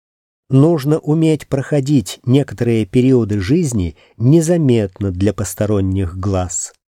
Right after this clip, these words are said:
Стрелы чрезмерного внимания уничтожают заградительную сеть пурпура. Этот опыт можно будет скоро показать на экране.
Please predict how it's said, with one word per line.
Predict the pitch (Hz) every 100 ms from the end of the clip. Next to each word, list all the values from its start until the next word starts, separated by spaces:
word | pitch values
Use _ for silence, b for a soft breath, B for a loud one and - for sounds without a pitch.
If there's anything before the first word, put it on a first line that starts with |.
| _ _ _ _ _ _ _
Стрелы | - - - 156 208 190
чрезмерного | - 160 151 123 139 139 120 110 110
внимания | 104 123 117 98 82 78 104 - _ _ _ _ _
уничтожают | 160 160 - 170 156 190 180 156
заградительную | 113 143 143 147 180 160 160 156 151
сеть | - 147 143 - _
пурпура. | 127 123 95 - 92 - - _ _ _ _ _ _ _ _ _ _ -
Этот | 147 143 - - -
опыт | 143 131 131 -
можно | 123 120 123
будет | 123 123
скоро | - - 135 123
показать | - 120 127 131 120
на | 127 139
экране. | 147 151 120 71 - -